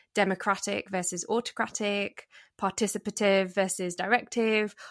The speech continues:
or personalized versus positional. Um, but broadly speaking, we're talking here about the Barack Obamas and Jacinda Arderns of the world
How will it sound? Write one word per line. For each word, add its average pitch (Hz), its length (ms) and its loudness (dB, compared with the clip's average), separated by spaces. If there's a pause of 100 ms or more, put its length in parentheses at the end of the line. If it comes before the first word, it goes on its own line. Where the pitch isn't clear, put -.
(120)
or 196 140 2
personalized 190 840 4
versus 190 320 -2
positional. 170 840 -4
Um, 180 240 -2
but 226 140 2 (260)
broadly 240 400 2
speaking, 175 560 -4 (280)
we're 220 100 -2
talking 226 320 4
here 202 260 2
about 185 460 2
the 180 220 -2
Barack 196 300 6
Obamas 175 560 2
and 175 100 -2
Jacinda 185 360 -2
Arderns 175 560 0
of 165 100 -8
the 175 80 -6
world 170 400 -2